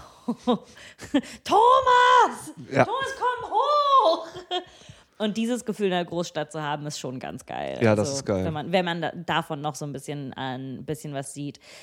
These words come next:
Speaker 1: Aber für mich ist es sowieso, ich möchte ja Kinder, und, aber ich möchte meine Kinder auch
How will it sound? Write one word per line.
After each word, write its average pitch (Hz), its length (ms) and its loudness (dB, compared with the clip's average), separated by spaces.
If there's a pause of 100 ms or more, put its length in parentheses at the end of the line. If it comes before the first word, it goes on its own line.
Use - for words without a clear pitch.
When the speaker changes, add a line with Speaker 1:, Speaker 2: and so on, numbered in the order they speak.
Speaker 1:
Aber 175 100 2
für 185 120 -4
mich 202 180 -2
ist 185 100 -6
es 156 140 -6
sowieso, 160 480 -4
ich - 340 -6
möchte 180 240 -4
ja 170 60 -6
Kinder, 180 360 -6
und, - 200 -12
aber 156 160 -2
ich 156 100 -10
möchte 165 240 -8
meine 147 140 -8
Kinder 156 280 -8
auch 135 240 -8